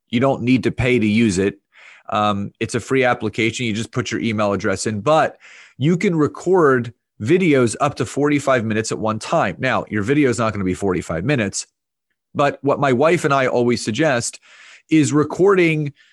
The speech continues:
three or four two and a half to five minute videos that are educational and informative about what you do and how you serve people, or giving people some tangible tips, some education, some information.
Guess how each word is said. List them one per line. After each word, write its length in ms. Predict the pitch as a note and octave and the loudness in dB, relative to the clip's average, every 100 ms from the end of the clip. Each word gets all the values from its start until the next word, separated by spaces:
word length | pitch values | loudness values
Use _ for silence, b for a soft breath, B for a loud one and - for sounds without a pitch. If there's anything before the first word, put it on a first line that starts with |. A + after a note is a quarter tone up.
| b b | b b
three 360 | - D#3+ A3+ | -2 0 4
or 120 | A3+ | 4
four 640 | F3 - F3 C3+ G#2 A2 B2+ _ _ _ | 2 2 4 4 4 0 -2 _ _ _
two 240 | - G3+ | -2 2
and 80 | G#3+ | 2
a 80 | F#3+ | 2
half 280 | E3 D#3+ - | 2 2 0
to 100 | C#3 | -6
five 400 | - D3 D3 C3 | 0 2 2 0
minute 260 | C#3 C#3 | 0 -2
videos 720 | G#2+ A#2 A2+ G#2 G2+ G2+ - - _ _ | 0 0 2 2 0 0 -4 -12 _ _
that 120 | B2+ B2 | -2 0
are 160 | B2 | 0
educational 840 | D#3 E3+ F#3 D#3 C#3 - C3+ C3 - | 0 0 0 0 0 -2 -2 -2 -2
and 220 | A#2 A2+ | -4 -4
informative 1000 | A#2 A#2+ - F#3 A3 F3 G2+ D#2 - - _ _ | -6 -8 -4 2 4 4 2 -2 -4 -16 _ _
about 640 | B2+ A2+ D3+ D3+ D3+ D3 _ - | -2 0 0 2 2 -2 _ -6
what 220 | A2+ D3 | -2 0
you 140 | D#3+ E3+ | 2 0
do 480 | A#2+ B2+ A#2+ A#2+ - | 2 4 6 4 0
and 140 | G#2+ | -6
how 180 | G#2 A#2 | -4 -2
you 160 | A#2 A#2 | 0 0
serve 320 | - A#2 G#2 | 0 -2 -2
people, 340 | A#2 G#2 A#2+ - | -4 -2 -2 0
or 260 | F#3 F#3 | 0 0
giving 320 | D3 D#3+ E3 C#3 | 0 0 -2 -2
people 280 | C#3+ C#3 | -4 -4
some 200 | C3+ C3+ | -6 -6
tangible 500 | A2+ C3 C3 B2 A2 | -6 -6 -4 -4 -6
tips, 540 | G2+ - G3+ G3 - - B B | -6 0 0 0 -8 -10 B B
some 180 | - - | -12 -8
education, 920 | G#2 G2 - - G3+ - G3 F3+ F3 E3+ B B | -6 -8 -6 0 2 2 2 0 -2 -6 B B
some 200 | D#3+ C3+ | -6 -4
information. 760 | C#3 A2 A#2+ A2 F#2+ D#2+ - | -4 -2 0 -2 -4 -8 -14